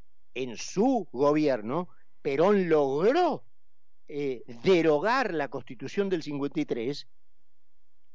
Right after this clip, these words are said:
y en una especie de éxtasis de lo que ellos persiguen, sancionar amañadamente,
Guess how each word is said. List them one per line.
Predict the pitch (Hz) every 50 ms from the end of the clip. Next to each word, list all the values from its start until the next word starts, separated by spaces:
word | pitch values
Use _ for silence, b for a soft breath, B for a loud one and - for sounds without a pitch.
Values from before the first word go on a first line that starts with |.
| - - - - - - - - - - - -
y | 147 160 180 220 247 247 202 -
en | 139 151 151
una | 175 202 180
especie | - - - 202 190 - - 175 151
de | 147 151 156 - -
éxtasis | 277 320 339 226 - - - - - 175 143 - - - 139 131 120 - - - - - - - - - - - - - -
de | 110 110 101 101 151 165 180 202 220 220 - - - - - - - - - - -
lo | - 143 151 151 151 143 135 -
que | - 147 143 135 123 120 110 110 110 107 - - - - -
ellos | - 156 175 180 151 175 160
persiguen, | - - 175 185 180 - - 202 175 139 127 131 156 185 226 254 - - - - - - - - - - - - - - -
sancionar | - - - 175 160 165 156 - - 151 151 156 180 208 226 220 190 - -
amañadamente, | 135 135 - 139 143 139 139 156 190 190 175 160 147 151 208 254 240 202 190 165 - 202 233 269 277